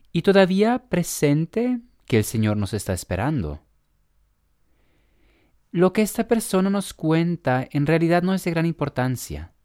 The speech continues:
pero por miedo a herirla, no nos atrevemos a poner un alto a la conversación. Para colmo, justamente acaba de tocar un tema que nos interesa,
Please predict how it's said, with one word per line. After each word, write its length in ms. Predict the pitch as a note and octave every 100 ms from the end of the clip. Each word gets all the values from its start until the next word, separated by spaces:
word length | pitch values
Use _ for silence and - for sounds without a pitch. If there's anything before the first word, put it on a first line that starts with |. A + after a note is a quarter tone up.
| _ _ _ _ _ _ _ _ _
pero 200 | G#2 G2
por 180 | G#2 G2
miedo 420 | G#2 G2+ G2+ G#2+
a 60 | A2+
herirla, 540 | A#2+ B2 C3 D3 F3+ _ _ _ -
no 140 | E3+
nos 180 | G#3 -
atrevemos 540 | B3 A#3+ G3+ F#3 G3
a 100 | G3+
poner 340 | - D#3+ D3+ E3
un 160 | - C#3
alto 400 | B2+ C#3+ D#3+ G2+
a 40 |
la 100 | E2+
conversación. 800 | E2 E2+ E2 - E2+ - E2+ - _ _ _ _ _ _ _ _ _ _ _ _ _ _ _ _ _
Para 220 | C#3 B2+
colmo, 600 | - - B2 B2+ E3+ G#3
justamente 840 | - F3+ E3 - G#3+ G3 F#3+ G3+ G#3+
acaba 340 | G#3 C#3 C#3
de 80 | C#3+
tocar 340 | D3+ C#3+ B2
un 140 | C#3 D3
tema 380 | B2+ A2 A2+
que 100 | A2
nos 200 | G#2+ F#2+
interesa, 680 | G2+ F#2 F#2 A#2+ B2+ - E2